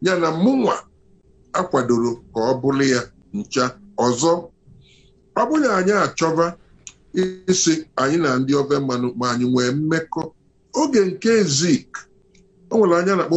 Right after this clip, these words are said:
Adeniro Ogunsanya, ya na ya si etu a dị. Oge nwoke a mesị nwụrụ, ndị Igbo niile nọ na Lagos mesi shop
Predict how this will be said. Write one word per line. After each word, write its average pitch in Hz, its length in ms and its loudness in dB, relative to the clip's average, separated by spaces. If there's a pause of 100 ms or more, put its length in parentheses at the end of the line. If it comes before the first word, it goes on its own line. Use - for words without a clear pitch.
Adeniro 151 520 2
Ogunsanya, 120 600 -4 (440)
ya 131 260 0
na 135 80 0
ya 123 160 2
si 110 240 -4
etu 110 220 -4 (100)
a 90 100 0
dị. 82 200 -2 (840)
Oge 240 240 2
nwoke 185 380 0
a 156 120 2
mesị 113 440 0
nwụrụ, 131 380 2 (540)
ndị 190 140 4
Igbo 175 200 4
niile 175 240 2
nọ 151 140 0
na 123 120 2
Lagos 131 500 0
mesi 101 240 -2
shop 120 320 -2